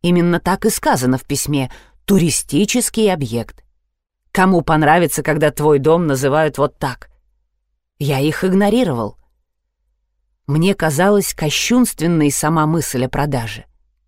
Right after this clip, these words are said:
В тот момент, когда я писал им ответ, категорически отказываясь от их предложения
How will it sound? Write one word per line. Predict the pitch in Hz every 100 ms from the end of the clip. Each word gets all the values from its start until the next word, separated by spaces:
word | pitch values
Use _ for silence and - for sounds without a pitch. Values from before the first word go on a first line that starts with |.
| _ _ _ _ _
В | - -
тот | 151 -
момент, | 135 139 147 143
когда | - 139 139
я | 135
писал | 131 131 151 143 135
им | 123
ответ, | 120 127 226 - - - _ _ _
категорически | 175 - 185 190 156 - 135 -
отказываясь | 139 - 147 127 120 127 143
от | 139
их | 135
предложения | - 135 135 127 117 110 110